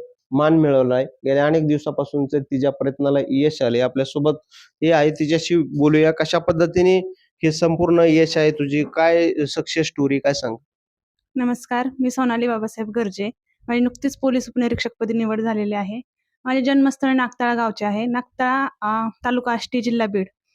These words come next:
Speaker 2: आमच्या घरी शेतीच आहे. नंतर माझे वडील कडा कारखाना येथे नोकरीला लागले. त्यानंतर आमचे कुटुंब इथं कडा कारखाना येथे स्थलांतरित झाले. माझे प्राथमिक शिक्षण कडा कारखाना येथेच झाले व माध्यमिक शिक्षण जय भवानी विद्यालय जळगाव येथे झाले. त्यानंतर मी अकरावी बारावी भगवान महाविद्यालय आष्टी येथे केली.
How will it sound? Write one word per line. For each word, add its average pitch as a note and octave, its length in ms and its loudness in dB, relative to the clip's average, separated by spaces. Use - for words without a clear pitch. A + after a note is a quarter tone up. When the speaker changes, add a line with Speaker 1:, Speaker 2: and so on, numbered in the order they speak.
Speaker 2:
आमच्या B3 340 -2
घरी C4+ 160 2
शेतीच C4+ 400 -2
आहे. B3 320 0
नंतर B3+ 280 0
माझे C4+ 260 2
वडील B3+ 320 0
कडा B3+ 140 -2
कारखाना B3 360 -4
येथे B3 120 -4
नोकरीला A3+ 460 -2
लागले. G3+ 260 -4
त्यानंतर A#3+ 460 -2
आमचे A#3+ 240 -4
कुटुंब A#3 320 -4
इथं A#3+ 240 -4
कडा B3 120 -4
कारखाना A#3+ 360 -4
येथे A#3 180 -4
स्थलांतरित A3 540 -4
झाले. G#3 300 -4
माझे B3+ 160 0
प्राथमिक C4 400 -2
शिक्षण C4 300 -4
कडा B3 180 -2
कारखाना A#3+ 380 -4
येथेच A#3 260 -4
झाले G#3+ 240 -2
व A3 100 -2
माध्यमिक A#3+ 440 -2
शिक्षण A#3+ 340 -4
जय B3+ 140 2
भवानी A#3+ 260 0
विद्यालय A3 380 -2
जळगाव G#3+ 320 0
येथे G#3+ 200 -4
झाले. G#3 240 -2
त्यानंतर C4 420 2
मी B3 120 0
अकरावी B3 300 -2
बारावी A#3+ 260 -2
भगवान A#3+ 360 -4
महाविद्यालय A3 500 -4
आष्टी A3 260 -6
येथे A3 200 -4
केली. A3 300 -6